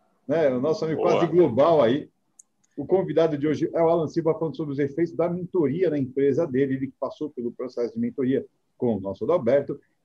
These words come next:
Speaker 1: Às dezenove e trinta temos Gestoras da Segurança, hoje a convidada é bem legal, a Mariana, a Marina Tanchitella. Ela vai falar a respeito das bastidores de uma mega operação, ela que é gestora de segurança no Inter, lá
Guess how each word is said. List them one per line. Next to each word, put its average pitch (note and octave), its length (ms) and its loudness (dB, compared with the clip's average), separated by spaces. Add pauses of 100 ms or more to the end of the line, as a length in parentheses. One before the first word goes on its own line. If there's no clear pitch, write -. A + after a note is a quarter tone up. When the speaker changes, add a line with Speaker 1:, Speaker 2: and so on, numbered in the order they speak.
(120)
Speaker 1:
Às G3+ 180 4
dezenove F3+ 300 2
e F3+ 40 -2
trinta E3+ 240 -2
temos E3 220 -2
Gestoras D#3 420 -2
da F3+ 100 -2
Segurança, F3+ 680 0
hoje E3 240 2
a - 200 -10
convidada C#3 400 0
é B2+ 40 -2
bem A#2 260 -2
legal, D3 340 2
a C#3+ 80 2
Mariana, C3+ 460 0
a A#2 200 -2
Marina C3 380 -2
Tanchitella. D3+ 840 -2 (520)
Ela C#3 140 2
vai E3 140 2
falar E3 240 -2
a E3+ 40 0
respeito D#3 300 -4
das D3+ 140 -2
bastidores F3 500 -2
de D3+ 60 -6
uma D3 160 -2
mega E3+ 260 2
operação, D#3+ 600 -2 (120)
ela F3+ 200 2
que F3 120 -4
é D#3 60 0
gestora E3+ 420 -2
de - 140 -12
segurança D3+ 460 -2 (380)
no F3+ 160 -2
Inter, D#3 460 2
lá D3 280 0